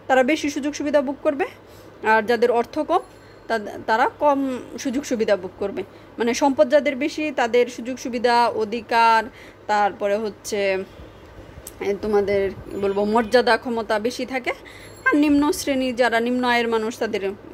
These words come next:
কম থাকে, এটা তোমরা ভালোভাবেই জানো। এখন ক্ষমতার ক্ষেত্রে অসমতা।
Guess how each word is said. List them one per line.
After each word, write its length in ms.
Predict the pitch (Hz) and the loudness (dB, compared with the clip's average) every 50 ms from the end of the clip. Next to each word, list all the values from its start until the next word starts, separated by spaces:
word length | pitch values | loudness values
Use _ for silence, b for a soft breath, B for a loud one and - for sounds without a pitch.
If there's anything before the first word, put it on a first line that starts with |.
| - - | -4 -2
কম 160 | 233 220 226 | -2 -2 -2
থাকে, 240 | - 220 190 185 196 | -4 -6 -6 -6 -4
এটা 360 | 190 196 196 190 190 - - - - - | -4 -2 -2 -2 -2 -4 -8 -12 -8 -4
তোমরা 240 | - 226 220 214 214 | -2 0 2 2 2
ভালোভাবেই 640 | 196 180 208 208 208 202 196 202 196 190 202 202 190 | 2 2 0 0 2 2 2 2 2 2 0 0 2
জানো। 320 | 202 202 196 202 233 480 - B B B B B B B B B B B | 0 0 2 2 0 0 -2 B B B B B B B B B B B
এখন 320 | - 202 208 - 247 220 220 | -4 -4 -2 0 -2 -2 -4
ক্ষমতার 480 | 214 - 269 262 294 302 294 320 311 | 0 0 2 2 2 4 4 2 2
ক্ষেত্রে 280 | 311 - 320 247 285 262 | 0 -2 -6 -4 -2 -2
অসমতা। 480 | 240 240 - - 202 190 175 170 - | -2 -2 -4 -4 -6 -6 -6 -6 -10